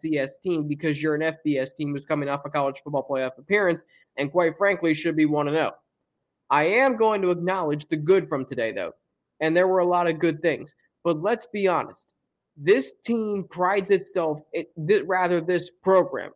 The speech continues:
I don't know if this team is going to pride itself on this. I think it could. But this program prides itself on taking care of business against teams they should beat.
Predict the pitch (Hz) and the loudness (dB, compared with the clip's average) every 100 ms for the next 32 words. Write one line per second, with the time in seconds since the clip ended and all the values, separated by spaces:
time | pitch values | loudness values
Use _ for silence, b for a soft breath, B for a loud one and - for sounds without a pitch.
0 | - 170 226 196 196 185 160 165 165 - | 0 2 2 0 0 0 0 -2 -2 -2
1 | 185 170 151 165 156 147 - 156 139 - | 0 0 0 0 0 -2 -4 -4 -4 -4
2 | 147 143 135 139 143 139 139 175 135 - | -6 -4 -4 -4 -4 -6 -4 -4 -6 -4
3 | 202 202 120 - _ _ _ _ _ _ | 2 2 2 -4 _ _ _ _ _ _
4 | _ _ - 185 180 214 214 - - 220 | _ _ 0 0 2 -2 -2 -4 -2 0
5 | 226 175 196 180 175 190 175 175 151 180 | 2 2 0 0 0 0 0 -2 -2 -2
6 | 160 170 156 165 156 160 156 156 147 147 | 0 -2 0 -2 -2 -4 -2 -2 -2 0
7 | 190 180 175 165 165 160 165 160 - 156 | 0 2 -4 -2 -4 -2 -2 -4 -4 -2
8 | 151 151 143 - 139 135 131 135 | -2 -4 -4 -4 -4 -4 -10 -10